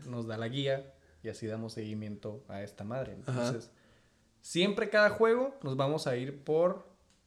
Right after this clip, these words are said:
Speaker 1: el más pitero prim-, primero.
Speaker 2: Sí.
Speaker 1: ¿Ok? Peras y manzanas. ¡Los Chechilocos! Noventa punto dieciocho puntos, güey.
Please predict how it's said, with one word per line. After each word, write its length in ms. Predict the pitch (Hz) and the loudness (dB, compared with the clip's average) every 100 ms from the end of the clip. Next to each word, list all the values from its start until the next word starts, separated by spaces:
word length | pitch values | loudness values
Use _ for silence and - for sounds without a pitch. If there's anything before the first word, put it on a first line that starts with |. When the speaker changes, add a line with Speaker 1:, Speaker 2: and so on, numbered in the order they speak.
| _ _ _ _ 131 | _ _ _ _ -4
Speaker 1:
el 100 | 120 | -2
más 200 | 123 - | -2 -4
pitero 460 | 139 135 127 123 | -6 -2 0 -2
prim-, 300 | 120 107 104 - - | -4 -6 -6 -10 -8
primero. 340 | 110 107 95 - - | -6 -6 -10 -14 -4
Speaker 2:
Sí. 180 | 143 120 - _ | 0 0 -4 _
Speaker 1:
¿Ok? 80 | - 135 - - _ _ _ _ _ _ | -8 -8 -8 -18 _ _ _ _ _ _
Peras 260 | 113 135 143 | -6 -6 -4
y 20 | |
manzanas. 400 | 120 107 85 - - _ _ _ _ _ _ _ _ _ _ - - _ _ _ | -4 -6 -10 -16 -20 _ _ _ _ _ _ _ _ _ _ -20 -20 _ _ _
¡Los 220 | - 392 - | 12 12 12
Chechilocos! 760 | 415 392 392 427 403 403 - - - - - - _ _ | 12 12 12 12 12 12 12 4 -6 -16 -20 -20 _ _
Noventa 600 | 151 151 143 170 185 202 | 0 4 8 8 6 2
punto 280 | - 190 202 | 2 0 2
dieciocho 460 | 185 151 151 151 143 | 2 2 0 -2 -4
puntos, 320 | 135 117 110 | -6 -6 -8
güey. 160 | 98 | -12